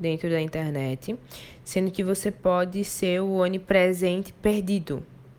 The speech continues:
que não é esse o caso de vocês aqui que me tem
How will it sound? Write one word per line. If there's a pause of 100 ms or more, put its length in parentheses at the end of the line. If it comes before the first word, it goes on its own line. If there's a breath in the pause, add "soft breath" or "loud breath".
(600)
que
não
é
esse
o
caso
de
vocês
aqui
que
me
tem